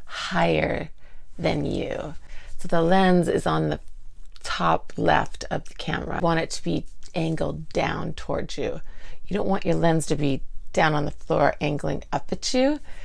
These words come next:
'cause it just doesn't look right. Like, it's, like, going up your nose and in your neck, and it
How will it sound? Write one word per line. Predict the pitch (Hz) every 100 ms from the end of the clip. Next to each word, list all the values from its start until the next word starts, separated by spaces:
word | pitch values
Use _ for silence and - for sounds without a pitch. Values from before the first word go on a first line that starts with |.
| - -
'cause | - 165
it | 156
just | - 170 -
doesn't | 160 151 160 -
look | 160 160 -
right. | - - - -
Like, | - -
it's, | - -
like, | - -
going | 175 165
up | - -
your | 160
nose | 160 160 151 147 -
and | -
in | -
your | -
neck, | 135 160 151 - -
and |
it | -